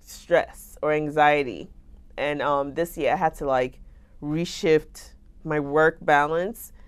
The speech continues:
so that, like, I'm not always, like, you know, un-, like, stressed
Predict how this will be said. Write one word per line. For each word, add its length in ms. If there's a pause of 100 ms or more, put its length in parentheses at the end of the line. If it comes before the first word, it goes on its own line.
(240)
so 160
that, 300
like, 280
I'm 220
not 240
always, 500
like, 320
you 120
know, 220 (340)
un-, 260 (120)
like, 300
stressed 720